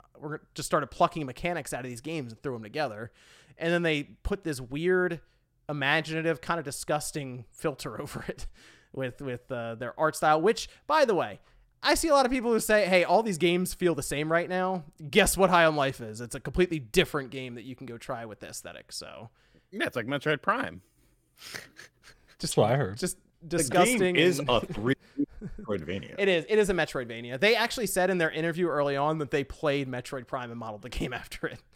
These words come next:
Speaker 1: So,
Speaker 4: See,
Speaker 1: as weird as that
Speaker 4: people think
Speaker 1: sounds, yeah.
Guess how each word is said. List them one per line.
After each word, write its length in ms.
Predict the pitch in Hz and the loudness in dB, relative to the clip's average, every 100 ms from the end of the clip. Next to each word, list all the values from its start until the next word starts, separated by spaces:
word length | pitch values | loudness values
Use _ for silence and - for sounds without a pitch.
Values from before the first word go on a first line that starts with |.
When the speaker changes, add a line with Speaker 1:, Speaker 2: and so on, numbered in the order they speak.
| _ _ _ _ | _ _ _ _
Speaker 1:
So, 160 | - 117 | -10 -4
Speaker 4:
See, 340 | 117 175 190 - | -2 -2 -2 -4
Speaker 1:
as 160 | 165 175 | 0 4
weird 140 | 208 | 6
as 40 | 196 | 8
that 120 | 220 | 6
Speaker 4:
people 120 | - | 6
think 140 | 208 202 | 4 4
Speaker 1:
sounds, 120 | 135 131 | 0 -8
yeah. 220 | 117 | -8